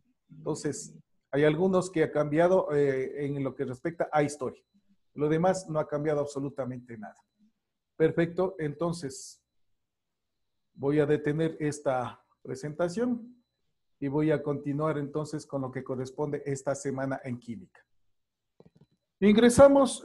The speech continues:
prácticamente al tema, lo que correspondía a este año,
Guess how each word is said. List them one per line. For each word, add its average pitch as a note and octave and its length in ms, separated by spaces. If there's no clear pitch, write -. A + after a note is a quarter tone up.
prácticamente A3 680
al F#3 180
tema, B3+ 340
lo G3+ 160
que E3 140
correspondía D#3 800
a D#3 100
este F3+ 320
año, F3+ 320